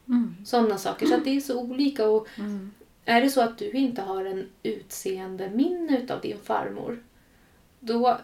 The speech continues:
Speaker 2: tycker jag personligen att det är onödigt att du sitter och betalar mig för att jag i trettio minuter ska sitta och beskriva henne,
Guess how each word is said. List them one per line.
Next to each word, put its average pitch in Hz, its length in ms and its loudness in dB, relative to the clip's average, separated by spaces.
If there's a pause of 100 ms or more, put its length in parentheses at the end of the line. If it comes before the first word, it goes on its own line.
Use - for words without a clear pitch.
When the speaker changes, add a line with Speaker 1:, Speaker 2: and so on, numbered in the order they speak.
(100)
Speaker 2:
tycker 208 440 -2
jag - 340 6
personligen 220 640 -2
att 185 120 -10
det 208 60 2
är 202 60 4
onödigt 226 460 0
att 175 100 -4
du 226 100 -6
sitter 220 280 -6
och 185 60 -6
betalar 220 500 0
mig 185 140 -4
för 185 140 -8
att 185 120 -12
jag - 220 -2
i 185 80 -2
trettio - 420 -10
minuter 196 360 -8
ska - 180 -16
sitta 185 300 -10
och 180 140 -4
beskriva 247 600 2
henne, 185 320 -4